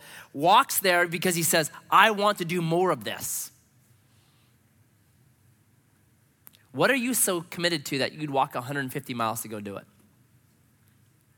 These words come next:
There'll be no seven elevens on the way, no Slurpees, right?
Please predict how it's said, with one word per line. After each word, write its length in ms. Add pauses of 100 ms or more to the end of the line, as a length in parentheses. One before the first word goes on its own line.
(1000)
There'll 120
be 80
no 140
seven 280
elevens 300
on 80
the 60
way, 200 (500)
no 100
Slurpees, 640 (1000)
right? 260